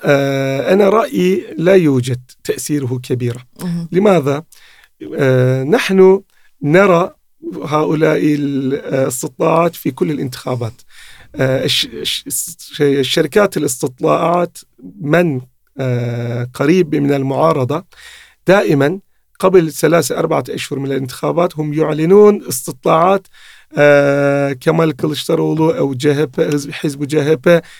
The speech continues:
Speaker 1: يعني المعارضة ينجح في هذا الانتخابات. بعد، آه، عندما، آه، نصل إلى الانتخابات قبل أسبوع تقريبا، هم يبدأ أن ينشر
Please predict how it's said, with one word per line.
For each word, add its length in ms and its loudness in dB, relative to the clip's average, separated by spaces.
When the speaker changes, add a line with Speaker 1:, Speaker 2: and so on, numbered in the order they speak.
Speaker 1:
يعني 160 -2
المعارضة 800 4
ينجح 480 4
في 160 0
هذا 220 2
الانتخابات. 680 0
بعد، 720 4
آه، 920 -4
عندما، 720 4
آه، 840 0
نصل 320 0
إلى 240 0
الانتخابات 600 -4
قبل 300 -2
أسبوع 500 -2
تقريبا، 640 -2
هم 140 4
يبدأ 400 4
أن 140 2
ينشر 480 4